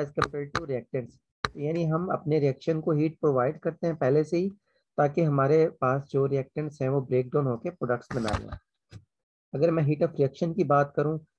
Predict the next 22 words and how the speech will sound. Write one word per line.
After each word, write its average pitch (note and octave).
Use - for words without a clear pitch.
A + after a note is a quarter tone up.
इसमें C#3
confusion C#3+
है E3
कि D#3
दो C#3
किस्म D#3
की, D#3
एक D3
standard D3
heat E3
of D#3+
reaction D3+
होती D3+
है, D3+
एक C3+
आपके -
पास C#3+
heat B2
of B2
reaction A#2
होती A2
है। A2